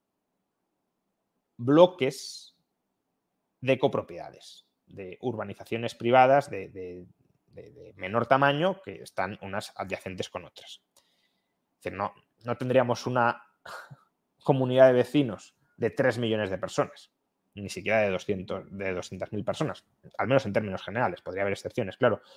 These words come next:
pero no es lo, no es lo razonable, porque cuanto más incrementas la escala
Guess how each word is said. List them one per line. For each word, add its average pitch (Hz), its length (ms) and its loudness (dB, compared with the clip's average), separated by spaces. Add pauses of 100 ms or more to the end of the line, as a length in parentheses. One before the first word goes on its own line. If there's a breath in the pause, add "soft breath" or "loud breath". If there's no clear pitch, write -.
(140 soft breath)
pero 123 140 6
no 127 120 4
es 123 80 4
lo, 135 340 12
no 127 160 6
es 135 80 8
lo 139 140 10
razonable, 139 800 6 (240 soft breath)
porque 120 280 0
cuanto 117 640 4
más 165 220 6
incrementas 175 400 4
la 120 120 4
escala 131 640 6